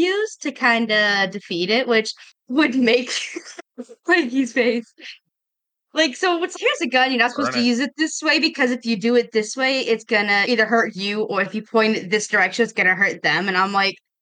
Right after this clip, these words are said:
Speaker 1: "So let's do this, because we need to kill this thing."
Speaker 2: So we could go off the way the Supernatural did to defeat the first Wendigo, which was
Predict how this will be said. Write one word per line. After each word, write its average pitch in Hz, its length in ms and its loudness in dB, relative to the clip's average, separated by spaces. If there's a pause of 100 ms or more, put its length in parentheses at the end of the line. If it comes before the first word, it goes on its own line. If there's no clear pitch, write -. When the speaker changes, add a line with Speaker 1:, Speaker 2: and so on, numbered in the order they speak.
(420)
Speaker 1:
"So 330 260 2
let's 302 260 0
do 453 220 2
this, 202 520 -2 (260)
because 226 380 2 (500)
we 262 140 2
need 285 80 2
to 247 80 0
kill 220 220 0
this 185 180 -2
thing." 202 320 2 (520)
Speaker 2:
So 156 220 -2
we 147 100 -4
could 160 220 -6
go 151 180 4
off 135 240 4
the 120 120 -4
way 120 180 2
the 113 140 -2
Supernatural 107 580 0
did 101 300 -6
to 110 100 -6
defeat 107 320 -6
the 107 80 -10
first 120 300 0
Wendigo, 104 360 -2
which 101 300 -10
was 101 320 -8